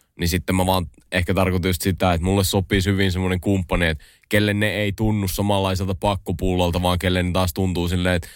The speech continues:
ihan mukavalta tekemiseltä. Niin sitten siinä on ihan hyvä vastapari sit silleen, että hyvä, että sä voit hoitaa ne ja mä voin hoitaa nää ja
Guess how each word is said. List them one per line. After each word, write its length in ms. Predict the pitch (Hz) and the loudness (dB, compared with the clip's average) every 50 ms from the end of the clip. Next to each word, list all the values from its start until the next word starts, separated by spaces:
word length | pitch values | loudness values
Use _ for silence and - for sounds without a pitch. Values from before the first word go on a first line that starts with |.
| - _ | -14 _
ihan 180 | - - 135 147 | -2 0 2 2
mukavalta 500 | 151 151 139 - 143 143 139 135 123 131 | 0 0 0 0 2 2 2 0 -2 -2
tekemiseltä. 760 | 117 131 123 - - 113 101 92 90 82 82 80 73 69 - - - _ _ _ _ _ | -2 -2 -2 -2 -2 -2 0 0 0 -2 -2 -2 -4 -4 -8 -12 -14 _ _ _ _ _
Niin 120 | - 90 90 | -8 -4 -2
sitten 320 | 101 101 - - 107 104 - - | -2 -2 -2 0 -2 -2 -2 -2
siinä 240 | - - 110 104 107 | 0 2 2 4 4
on 100 | 107 - - | 2 0 0
ihan 220 | - 107 107 107 107 | 0 2 2 2 2
hyvä 200 | 104 104 101 98 | 2 0 0 0
vastapari 600 | 104 104 101 95 - 98 85 - 90 87 87 87 | -2 -2 -2 -4 -8 -8 -6 -4 -4 -2 -2 -2
sit 160 | 87 80 - | -2 -2 -2
silleen, 360 | - 95 90 87 82 80 76 | -2 0 0 0 0 0 -2
että 120 | 73 101 | -2 -2
hyvä, 240 | 98 87 90 82 73 | 0 0 2 2 0
että 120 | 69 69 - | 0 -2 -4
sä 80 | 87 | -2
voit 200 | 85 90 87 82 | 0 0 0 2
hoitaa 340 | 85 90 85 85 85 87 85 | 2 0 0 2 0 0 0
ne 120 | 87 87 | 0 0
ja 200 | 85 82 78 73 | 0 0 0 -2
mä 160 | 69 71 82 80 | -2 -2 -2 0
voin 180 | 85 82 80 | 0 2 2
hoitaa 320 | 85 85 80 - 85 80 80 | 2 0 0 0 0 0 0
nää 260 | 82 80 78 76 69 | 0 0 0 -2 -2
ja 120 | 62 64 | -4 -6